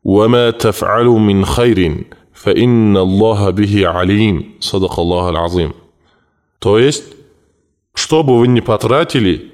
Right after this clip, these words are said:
на хорошее, воистину Аллах об этом знает и воздаст вам много лучших в обоих мирах. То есть, когда вы даёте нуждающимся, Бог даст вам в разы больше.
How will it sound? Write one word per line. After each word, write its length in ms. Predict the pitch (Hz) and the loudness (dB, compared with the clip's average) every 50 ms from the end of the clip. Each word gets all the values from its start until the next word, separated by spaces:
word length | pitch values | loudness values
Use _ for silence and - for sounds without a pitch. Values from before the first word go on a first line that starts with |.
| - - | -8 -2
на 180 | 101 101 104 | 0 0 0
хорошее, 800 | 101 - - 104 104 120 139 143 - - 123 101 92 78 - - - - - - - | 0 -2 -2 0 0 0 0 0 0 0 2 2 2 0 -2 -4 -10 -20 -18 -10 -4
воистину 1120 | 101 98 98 110 127 165 185 170 - - - - 117 113 104 101 - - - - - _ _ | -2 0 2 4 4 2 2 0 -2 -4 -4 0 0 2 2 0 -2 -4 -12 -20 -20 _ _
Аллах 560 | - 101 104 104 107 120 139 156 156 - - - - - _ _ _ _ | -2 0 0 2 2 2 0 0 -4 -6 -12 -18 -20 -20 _ _ _ _
об 180 | - - - 113 | -4 -4 0 0
этом 280 | 120 123 - - 104 98 | 0 0 0 0 0 0
знает 500 | 87 85 98 107 104 95 87 78 73 - - - - _ _ _ _ - | 0 0 0 0 0 0 -2 -2 -4 -8 -18 -20 -20 _ _ _ _ -2
и 60 | 104 | 0
воздаст 520 | 107 107 107 107 101 123 135 143 - - | 2 2 2 2 2 0 0 0 0 0
вам 140 | 120 107 101 | 0 2 2
много 360 | 101 101 101 113 123 120 107 | 2 2 2 2 0 2 2
лучших 600 | 101 95 107 131 127 127 - - 139 135 - - - - _ _ _ _ - | 2 2 2 2 0 0 -2 -2 -2 -4 -4 -8 -18 -20 _ _ _ _ -6
в 80 | - 92 | -2 -2
обоих 480 | 95 98 107 123 127 120 104 95 - | -2 0 0 2 2 2 0 0 -2
мирах. 540 | 98 90 90 90 87 98 92 - - - - - - _ _ _ _ _ _ _ _ _ _ _ _ _ - | -2 0 0 0 0 0 -2 -2 -6 -12 -18 -20 -20 _ _ _ _ _ _ _ _ _ _ _ _ _ -6
То 200 | - 110 107 123 | -2 0 2 4
есть, 280 | 143 151 170 165 - - - - - - _ _ | 4 4 2 0 -2 -8 -16 -20 -20 -20 _ _
когда 340 | - - 131 131 139 170 180 | -6 -4 -4 0 2 2 4
вы 120 | 175 180 | 4 4
даёте 420 | 156 139 135 147 165 175 - - 147 | 4 4 2 4 2 2 0 0 2
нуждающимся, 1000 | 135 127 117 110 107 131 151 151 143 127 - 131 113 104 - - 113 87 - - - _ _ _ _ _ | 2 2 2 2 2 2 2 2 2 2 0 0 0 0 0 0 -2 -2 -2 -6 -20 _ _ _ _ _
Бог 300 | - 117 113 127 127 123 | -4 0 0 0 0 0
даст 300 | 117 123 123 123 - - | 0 0 0 0 0 0
вам 280 | 123 123 120 123 123 - | 0 0 2 0 -2 -4
в 200 | - 113 104 101 | -4 -2 -2 0
разы 320 | 107 117 117 110 120 143 | 2 0 0 2 0 0
больше. 540 | 147 120 110 123 120 110 101 - 82 - - | 0 2 2 2 0 0 0 -2 -4 -6 -6